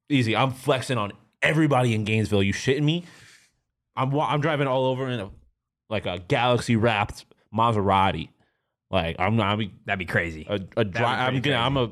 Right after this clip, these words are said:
Speaker 1: call out Lando Norris, get one of his McLarens.
Speaker 2: Charles in the chat, that's a lot of coin. Absolutely, that is.
Speaker 1: Too much
Speaker 2: And so
Speaker 1: coin.
Speaker 2: that was his freshman year. Mind you, this is after the half mil that he got up front.
Speaker 1: Mm-hmm.
Speaker 2: So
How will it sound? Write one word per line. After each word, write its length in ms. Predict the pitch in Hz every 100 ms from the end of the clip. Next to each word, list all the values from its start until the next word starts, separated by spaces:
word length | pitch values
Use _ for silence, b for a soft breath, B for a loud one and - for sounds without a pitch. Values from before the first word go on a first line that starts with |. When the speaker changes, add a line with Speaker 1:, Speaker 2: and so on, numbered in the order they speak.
| -
Speaker 1:
call 280 | - 127 123
out 180 | 117 101
Lando 260 | 110 110
Norris, 380 | 101 101 95 90
get 100 | 107
one 100 | 104
of 40 | 98
his 120 | 92
McLarens. 760 | 87 - 101 85 85 - - -
Speaker 2:
Charles 300 | 120 113 104
in 60 |
the 80 | 95
chat, 220 | 117 98
that's 160 | 101 107
a 40 |
lot 200 | 101 95 92
of 60 |
coin. 320 | - 98 90 -
Absolutely, 720 | 113 - 101 101 117 104 98
that 200 | 92 98
is. 280 | 110 104 95
Speaker 1:
Too 180 | - 160
much 140 | 113
Speaker 2:
And 80 | 117
so 100 | 107
Speaker 1:
coin. 80 | 113
Speaker 2:
that 200 | 131 175
was 240 | 170 135 131
his 180 | 127 -
freshman 520 | 156 170 - 139 117
year. 180 | 104 101
Mind 280 | 117 143 127
you, 80 | 117
this 160 | 143
is 100 | 127 - _ _ _ _ 139
after 380 | 156 - 131
the 60 | 110
half 320 | - 127 -
mil 260 | 127 123 110
that 140 | 107
he 40 | 107
got 220 | 104 101 -
up 160 | 110
front. 320 | - 127 107 101
Speaker 1:
Mm-hmm. 100 | - B B -
Speaker 2:
So 280 | 311 330